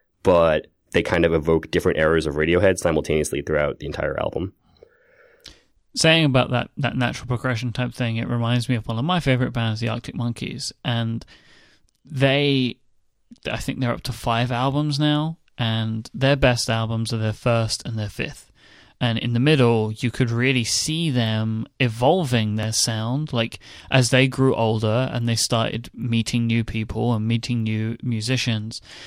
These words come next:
Speaker 2: you could see and feel how their music was changing. And, like, now, like, with their kind of, their two best works, it's so easy to draw the line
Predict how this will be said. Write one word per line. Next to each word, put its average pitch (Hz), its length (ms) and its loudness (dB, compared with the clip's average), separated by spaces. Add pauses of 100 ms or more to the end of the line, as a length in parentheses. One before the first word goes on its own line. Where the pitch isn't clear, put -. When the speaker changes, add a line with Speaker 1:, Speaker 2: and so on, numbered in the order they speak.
(160)
Speaker 2:
you 127 140 2
could - 340 -2
see 151 520 4
and 117 180 2
feel 139 480 4
how 113 200 0
their 110 160 0
music 107 500 -2
was 190 100 -2
changing. 196 540 -2 (420)
And, 131 120 2
like, 120 200 0
now, 127 380 4
like, 110 260 -4
with 120 200 -4 (340)
their 117 180 2
kind 120 300 2
of, 110 80 2
their 113 160 2
two 156 240 2
best 123 320 2
works, 123 600 0
it's - 200 -2
so 139 240 4
easy 131 480 2
to - 180 -6
draw 120 720 4
the 107 140 2
line 113 580 0